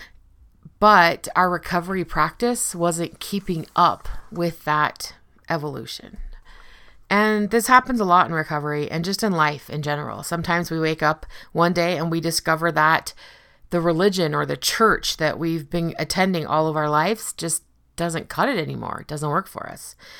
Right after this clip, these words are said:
Or maybe we wake up and discover that our partner wants different things than we do. And it feels, like, jarring, like, all of a sudden you made this realization. Maybe you wake up one day and you hate your job,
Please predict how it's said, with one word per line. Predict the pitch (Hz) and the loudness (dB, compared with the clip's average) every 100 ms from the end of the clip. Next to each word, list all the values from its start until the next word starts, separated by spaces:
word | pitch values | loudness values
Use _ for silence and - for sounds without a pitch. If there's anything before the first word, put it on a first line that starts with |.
| - - - | -20 -12 0
Or | 175 | 4
maybe | 208 220 | 4 4
we | 208 | 2
wake | 208 202 208 | 2 4 4
up | 202 | 4
and | 202 | 2
discover | 185 - 196 190 | 0 0 2 2
that | 180 | 4
our | 170 | 4
partner | 170 - 202 202 185 151 151 - - | 2 0 -2 0 0 0 -4 -10 -2
wants | 165 165 147 | 0 0 -2
different | 139 180 180 160 - | -4 -2 0 -2 -4
things | - 196 151 151 147 | -4 -2 -2 -6 -8
than | 165 156 | -4 -2
we | 170 202 | -2 -4
do. | - - - - - - - | -6 -10 -14 -18 -20 -14 -2
And | 190 | 2
it | 139 | 2
feels, | - 254 254 233 - | 2 4 6 4 2
like, | 180 170 - 151 | 2 2 -2 -4
jarring, | 175 180 285 226 156 | 6 8 8 4 -2
like, | 147 139 - | -4 -4 2
all | 185 226 | 6 6
of | 190 | 4
a | |
sudden | - 247 214 165 | 0 0 0 -2
you | 156 151 - | -2 -6 -4
made | 175 190 | -2 -2
this | 165 160 | -2 -6
realization. | 160 147 143 151 185 - - 185 - - - - - - _ - | -6 -8 -6 -6 -6 -6 -6 -10 -14 -20 -20 -20 -20 -20 _ 0
Maybe | 196 202 | 2 2
you | 214 214 | 2 0
wake | 202 208 - 185 214 | 4 4 2 -2 -4
up | 202 | 0
one | 208 202 | 0 2
day | 208 208 | 0 0
and | 196 | 0
you | 185 180 | 0 0
hate | 160 208 | -2 -2
your | 180 | -2
job, | 175 170 202 117 | 0 2 2 0